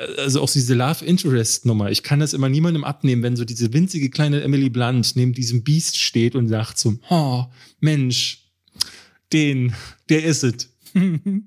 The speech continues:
Speaker 2: Für alle Ostwind-Fans, äh, Teil fünf kommt <laughs> raus.
Speaker 1: Für alle eins Ostwind-Fans.
Speaker 2: Ostwind
Speaker 1: Wobei,
Speaker 2: hat,
Speaker 1: es
Speaker 2: also
Speaker 1: muss ja mehr geben, weil es gibt einen fünften
Speaker 2: Ostwind
Speaker 1: Teil
Speaker 2: ist ein
Speaker 1: davon.
Speaker 2: wahnsinnig erfolgreiches Franchise.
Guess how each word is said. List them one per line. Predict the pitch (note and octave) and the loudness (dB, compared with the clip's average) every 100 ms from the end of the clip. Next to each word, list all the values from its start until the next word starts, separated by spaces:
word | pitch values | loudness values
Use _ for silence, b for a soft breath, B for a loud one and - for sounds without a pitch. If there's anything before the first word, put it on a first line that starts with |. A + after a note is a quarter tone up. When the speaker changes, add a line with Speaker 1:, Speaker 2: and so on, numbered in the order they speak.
| _ - B B B B - | _ -8 B B B B 0
Speaker 2:
Für | F3+ | 0
alle | G#3+ A#3 | 2 0
Ostwind-Fans, | A3+ C#4+ - F3+ F3 E3+ F3 F#3+ B3+ - | 0 -2 0 0 0 0 0 2 0 -4
äh, | - F#3 | 0 0
Teil | - F3 | 2 0
fünf | E3 G3 G#3 | 2 0 0
kommt | C4 B3 | -2 0
<laughs> | F3+ - - | -2 -2 -2
raus. | - - - - | 0 0 0 2
Speaker 1:
Für | D3 - | 2 2
alle | B2+ E3+ F#3+ | 0 0 0
eins | B2+ D#3+ E3+ - - | 0 0 0 -2 0
Ostwind-Fans. | D#3+ - - A#2+ B2 A#2 - A#3 G#2+ G#2 | 0 0 -4 0 2 0 0 2 2 2
Speaker 2:
Ostwind | F3 G#3 A2 | 2 2 2
Speaker 1:
Wobei, | C#3+ B2+ G#2 | 2 2 0
Speaker 2:
hat, | G#2 | -4
Speaker 1:
es | B A3 A3+ | B -2 2
Speaker 2:
also | D3+ | 4
Speaker 1:
muss | |
ja | D3+ | 4
mehr | C3 D3 | 0 0
geben, | B2 A#2+ | 0 0
weil | A2+ | 0
es | A2 | -2
gibt | A#2+ - | -4 -2
einen | A#2 | 0
fünften | B2+ | 2
Speaker 2:
Ostwind | F3 G#2 | 2 2
Speaker 1:
Teil | D#3+ A#2 | 2 2
Speaker 2:
ist | - | 2
ein | F3 | 2
Speaker 1:
davon. | G#2 | 2
Speaker 2:
wahnsinnig | D3 E3 D#3+ D3 C#3+ C#3+ | 0 -2 -2 -2 -2 -4
erfolgreiches | D3 C3 D3 C3+ B2+ B2 C#3 - | -4 -4 -6 -6 -10 -12 -12 -12
Franchise. | C#3 C3+ - - _ - | -14 -16 -20 -20 _ -20